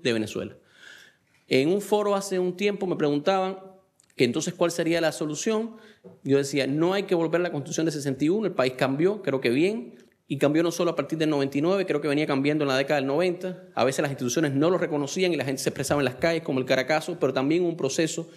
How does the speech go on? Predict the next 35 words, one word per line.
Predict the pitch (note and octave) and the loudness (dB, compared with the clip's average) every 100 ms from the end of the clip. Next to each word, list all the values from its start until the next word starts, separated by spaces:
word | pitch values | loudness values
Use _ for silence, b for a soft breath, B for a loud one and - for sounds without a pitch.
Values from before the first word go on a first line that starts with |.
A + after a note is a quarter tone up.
| B B | B B
de | - C3 | 2 2
descentralización, | B2+ C3 B2+ C3 B2+ - F#3 F3+ F3+ B B - | 2 -2 0 -2 -2 0 0 0 -4 B B 0
de | C3 | 2
formas | D3 D3+ D#3+ | 2 0 0
de | |
participación | D3 B2 C3+ B2 D#3+ | -2 -2 -2 -2 -2
que | D#3 | -2
permitió | D3 A#2 A#2+ C#3+ | 0 0 0 0
que | C3 | 0
la | |
izquierda | A2+ - F3 D#3+ | -2 0 2 2
lograra | C#3 C3+ C#3+ C#3+ | 0 0 0 0
gobiernos | C3 C#3 D3 C3+ | 0 0 -2 -2
municipales. | C3 B2 B2+ D#3+ D#3 | -2 -2 0 2 2
Eso | C#3+ D3 | 0 0
a | |
veces | C3 D3 | -2 -4
se | - | -6
olvida | A#2+ D3+ F#3 D#3 D#3+ B B _ _ _ - | -2 0 2 0 -2 B B _ _ _ -6
intencionalmente | A#2 A#2 B2+ B2+ C3 D#3+ E3 D#3+ D3 | -2 -2 0 2 2 2 0 -4 -8
por | C#3 B2+ | -8 -2
quienes | A2+ A2 | -2 0
quieren | C3 | 0
reescribir | C3 B2 A#2 | 0 0 0
la | A#2+ | 0
historia, | A#2 F#3+ E3 C#3 E3 B B B B | 0 0 2 -2 -8 B B B B
pero | - F#3 G3 G3 | 0 2 2 -2
creo | - E3+ | -2 0
que | F3 | 0
hubo | F#3+ | -2
un | F#3+ | -2
proceso | E3 F#3 F#3 | -2 -2 -2
de | D#3+ | 0
empoderamiento | C#3+ C3+ C3 C#3 C#3+ | 2 2 2 -2 -4
ciudadano. | - B2 A#2 G#2 | 0 0 0 -4